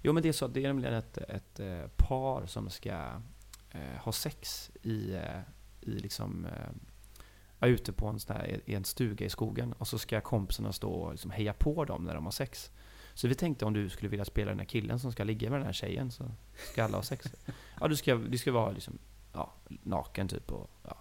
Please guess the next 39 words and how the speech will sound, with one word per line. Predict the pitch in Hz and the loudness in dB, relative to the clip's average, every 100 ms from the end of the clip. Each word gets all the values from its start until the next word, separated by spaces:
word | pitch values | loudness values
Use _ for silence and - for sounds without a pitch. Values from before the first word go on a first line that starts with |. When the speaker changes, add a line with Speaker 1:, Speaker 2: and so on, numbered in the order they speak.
| - | -4
Speaker 1:
ni | 123 | 0
ska | - | 4
inte | 120 110 | 4 6
ha | 110 110 | 4 4
sex, | - - - | 2 -8 -8
men | - | -6
liksom, | 73 - - | -6 -8 -8
du | - | -8
vet | - | -10
det. | - - - - - - - - - - - - - - - - - - - - - | -12 -14 -20 -20 -20 -20 -20 -20 -20 -20 -20 -20 -20 -20 -20 -20 -20 -20 -20 -20 -2
Och | 123 131 | 4 10
jag, | 135 123 - - - | 10 10 2 -4 0
och | 139 | 0
då | 120 135 | 4 6
vid | 123 123 | 8 8
den | 127 | 8
här | 151 | 6
tiden | - 123 107 | 4 4 4
så, | - 113 - | 4 0 0
så | - | -2
var | 110 | 4
jag | 113 | 6
ju | 104 | 4
tillsammans | - 101 101 - | 2 0 0 0
med | 98 | -2
en | |
tjej | 95 101 | -2 -2
som | - 90 | -2 -2
heter | 98 | 0
Malin | 98 98 | 2 2
Gramer, | 95 104 92 117 | 2 2 2 2
som | 117 117 104 - - - - - | 2 0 -4 -12 -20 -20 -20 -4
idag | - 110 110 110 | 2 6 6 8
för | 117 | 6
övrigt | 104 95 | 4 2
är | 95 92 85 - - - | 0 -2 -6 -14 -20 4
Paradise | - 110 104 98 - | 6 6 2 0 -2
Hotel, | 113 101 92 | -2 0 0
eh, | 87 | -2